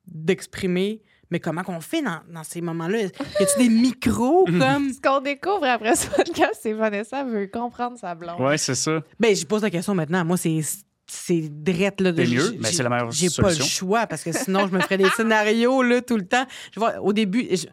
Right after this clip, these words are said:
Speaker 1: première comédie musicale qu'on va voir, elle est assise, puis elle-même,
Speaker 2: Hmm.
Speaker 1: fa-, l'air bête, pas de sourire, rien, même pas de, de, d'étincelle dans les yeux, et juste, « Bébé, t'aimes-tu ça ? »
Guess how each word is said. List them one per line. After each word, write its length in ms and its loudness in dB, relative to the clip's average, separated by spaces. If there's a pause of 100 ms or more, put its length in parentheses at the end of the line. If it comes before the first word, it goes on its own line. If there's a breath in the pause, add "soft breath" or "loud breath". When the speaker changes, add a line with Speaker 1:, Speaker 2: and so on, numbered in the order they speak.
(400 loud breath)
Speaker 1:
première 220 4
comédie 280 2
musicale 240 0
qu'on 120 0
va 100 4
voir, 420 4
elle 80 -2
est 100 -2
assise, 340 -2
puis 100 -4
elle-même, 420 -4 (140)
Speaker 2:
Hmm. 160 0
Speaker 1:
fa-, 140 -2 (280)
l'air 300 0
bête, 340 -2
pas 140 0
de 40 -8
sourire, 500 0
rien, 200 -2
même 200 0
pas 140 0
de, 440 0 (420)
de, 80 2
d'étincelle 640 0
dans 80 0
les 260 0
yeux, 80 -2
et 80 0
juste, « 220 -8 (1400 loud breath)
Bébé, 180 -4
t'aimes-tu 280 -6
ça ? » 300 0